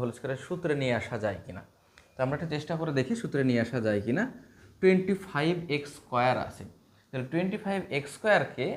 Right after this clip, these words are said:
আমরা যদি বলি ফাইভ এক্স স্কয়ার, হ্যাঁ, করা যায়, কারণ ফাইভের উপর স্কয়ার করলে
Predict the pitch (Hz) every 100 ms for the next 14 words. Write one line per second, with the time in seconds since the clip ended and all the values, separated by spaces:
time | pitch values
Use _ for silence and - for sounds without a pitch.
0 | - 117 110 120 113 107 98 147 143 107
1 | 113 127 127 - - - - 113 131 175
2 | - 123 113 - - - _ _ _ _
3 | _ _ _ - 123 - 135 110 82 -
4 | - - _ - 113 101 110 110 101 -
5 | - - - - - - 131 208 - 143
6 | 143 151 139 135 135 143 127 127